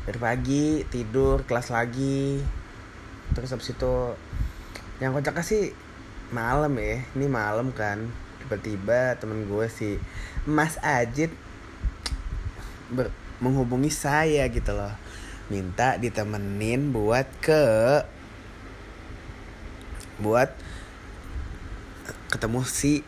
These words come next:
teman saya juga, sohib, sohib aneh, si Mas Ikmil, Mas Akmil.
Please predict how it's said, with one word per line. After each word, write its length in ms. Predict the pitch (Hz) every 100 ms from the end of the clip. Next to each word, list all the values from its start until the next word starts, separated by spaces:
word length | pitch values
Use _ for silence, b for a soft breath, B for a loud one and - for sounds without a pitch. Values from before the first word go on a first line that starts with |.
| - - B B B -
teman 160 | 127
saya 240 | 131 131 151
juga, 480 | 180 156 156 135 -
sohib, 320 | - 143 135 - -
sohib 320 | - 131 131 -
aneh, 560 | 151 165 160 151 135 135
si 320 | - 190 156 - B B B -
Mas 240 | 127 131 - -
Ikmil, 720 | 131 143 - 135 135 123 120 123 120
Mas 160 | 117 117 -
Akmil. 640 | 127 - 127 117 110 120